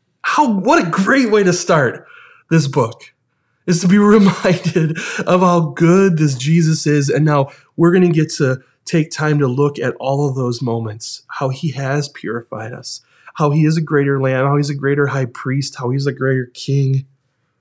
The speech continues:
how he is the word of God. It's so good, friends. A-, and I pray that in the next few months together, we would, uh,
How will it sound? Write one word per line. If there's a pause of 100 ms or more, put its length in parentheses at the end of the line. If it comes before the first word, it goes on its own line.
(180)
how
he
is
the
word
of
God. (2500)
It's
so
good,
friends. (1600)
A-,
and
I
pray
that
in
the
next
few
months
together,
we
would, (460)
uh,